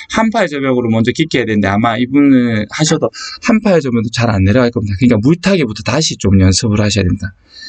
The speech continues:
그러니까 그게 제가 볼 때는 제일 빠른 길입니다. 그냥 돌아가는 것 같지만 그게 좀 빠른 길입니다. 그래서 저병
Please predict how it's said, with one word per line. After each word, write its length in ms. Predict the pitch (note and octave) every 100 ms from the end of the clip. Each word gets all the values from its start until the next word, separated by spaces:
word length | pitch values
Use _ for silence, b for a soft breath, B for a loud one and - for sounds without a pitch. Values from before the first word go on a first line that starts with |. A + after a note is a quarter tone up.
| B
그러니까 200 | B B2+ -
그게 420 | C3+ F3 E3 - _
제가 280 | - A2 A2+
볼 160 | A2+ A#2+
때는 280 | A2+ G2+ F#2+
제일 320 | G#2+ G#2 G#2
빠른 300 | G2+ A2+ B2+
길입니다. 500 | F#2+ F2+ F#2 F#2 - - _ B B
그냥 120 | C3+ B2
돌아가는 480 | C3+ F3 D3+ B2+ C3
것 80 | A2+
같지만 640 | G#2+ A2 A2 G#2+ G2 F#2 -
그게 220 | G2+ A2+ A2+ _ _ _
좀 160 | - F2+
빠른 260 | - G#2+
길입니다. 520 | G#2 F2+ F#2 E2+ A2 - B B B B
그래서 240 | B2 A#2 G#2+
저병 680 | - C3 E3 E3+ E3 E3 E3